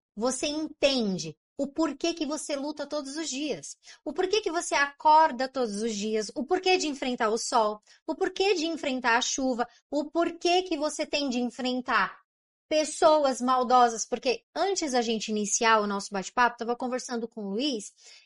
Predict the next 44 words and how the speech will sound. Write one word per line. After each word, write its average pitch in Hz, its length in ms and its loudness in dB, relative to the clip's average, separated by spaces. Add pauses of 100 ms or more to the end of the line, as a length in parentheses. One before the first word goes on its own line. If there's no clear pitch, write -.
e 311 60 0
ele 311 100 0
disse 320 200 -2
o - 40 -12
seguinte, 359 520 -2
quando 370 180 -2
ele 480 100 2
tava 480 180 2
mudando 330 420 0
aqui 285 220 -2
pra 240 160 -2
avenida, 208 600 -4 (220)
já 190 220 -4
tinha 370 320 -2
o - 20 -4
dono 285 220 -4
do - 100 -12
pedaço, 226 560 -2 (320)
numa 339 240 -2
rua, 294 480 4
é, 214 220 -4
é, 214 40 -4
lateral, 285 800 2
e 370 320 0
mudou 330 320 2
aqui 330 240 2
pra 320 200 2
avenida. 262 520 -4 (360)
Uma 370 120 0
pessoa 359 300 2
passou 311 280 0
e 320 60 0
disse 285 280 -6
o - 20 -10
seguinte, 226 580 -6 (220)
"Não 285 140 -6
vai 277 160 0
dar 285 100 -2
certo." 190 540 -10 (1200)
Imagina 370 400 -2
se - 160 -2
ele 339 160 0
não 370 180 -2
tivesse 277 560 -2